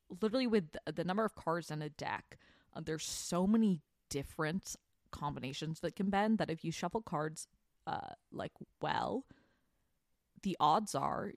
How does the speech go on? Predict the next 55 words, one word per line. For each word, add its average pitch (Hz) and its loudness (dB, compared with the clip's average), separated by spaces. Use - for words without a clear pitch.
you 170 -4
have 190 0
a 185 -8
pretty 175 -2
good 165 0
chance 147 -4
of - -8
that - -6
you 160 0
have 170 2
created 180 -2
an 170 -2
order 147 0
of 151 -2
those 147 -4
cards - -6
that 147 -10
has 143 -12
never 147 -2
existed - -8
before, - -10
because 156 -6
there's, 147 -2
like, - -6
just - -8
mathematically, 139 2
there's - -4
so - -2
many 156 -2
different - -6
possibilities. - -8
And 170 -2
I 165 0
think 170 -4
it's - -6
so 165 0
much 180 -2
easier 156 -6
for 156 -6
us 151 -8
to - -12
create - -8
something 156 -6
that - -10
has 156 -6
never 160 -4
existed 170 -4
and 147 -4
never 151 -2
been 143 -4
seen 147 -8
before 165 0
than 175 0
we 143 -4
realize. 151 -2